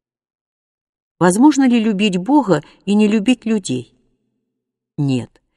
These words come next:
потому что если ты любишь Бога, то не можешь не любить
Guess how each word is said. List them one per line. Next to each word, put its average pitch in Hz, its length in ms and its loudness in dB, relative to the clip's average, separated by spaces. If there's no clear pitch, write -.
потому 240 280 4
что - 160 -2
если 214 340 0
ты 180 160 0
любишь 160 400 0
Бога, 202 500 -2
то 185 100 0
не 180 180 6
можешь 208 520 0
не 165 160 0
любить 147 480 -2